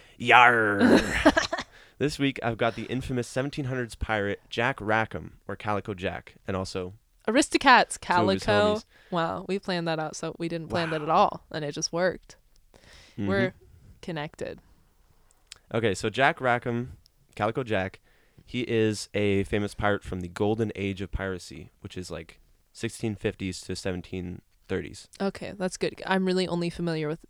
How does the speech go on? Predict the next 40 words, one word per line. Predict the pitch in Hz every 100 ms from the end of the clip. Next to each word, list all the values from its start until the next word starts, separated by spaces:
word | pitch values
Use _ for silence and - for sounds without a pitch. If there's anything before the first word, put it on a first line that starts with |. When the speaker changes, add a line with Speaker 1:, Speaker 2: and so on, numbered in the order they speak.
| _
Speaker 2:
Jack | - 120 -
Sparrow, | - 135 - - - _
so | - - 147
that's, | 156 - -
that's | 160 165
where | 170
my | 160
pirate | 165 160 147
knowledge | 170 160 165 -
ends. | 156 165 226 -
<laughs> | _ -
Speaker 1:
Mm-hmm. | 104 107 104 - _ - - -
Yeah, | 110
like, | 95 104 - _ -
when | 113
we | 110
talk | 117 101
pirates, | 107 92 -
like, | 92 -
yeah, | 95 87 -
I | 92
think | 92 87
of | 90 - -
Jack | 98 92
Sparrow. | - 131 123 113 113 - -
Speaker 2:
<laughs> | - 240
Just | 220 220 180
Johnny | 160 160 165
Depp. | 147 151 -
Speaker 1:
Or, | 104
like, | 92 95
Speaker 2:
<laughs> |
Speaker 1:
Patchy | - 107 - 104
from | 98
SpongeBob, | 90 107 104 110 101 98
you | 98
know? | 95 160
Speaker 2:
Oh, | 269
yeah. | 285 277 277 - - _ _ _ 311 _ 392 349 320 277 _ _ _ -
Speaker 1:
Yeah, | -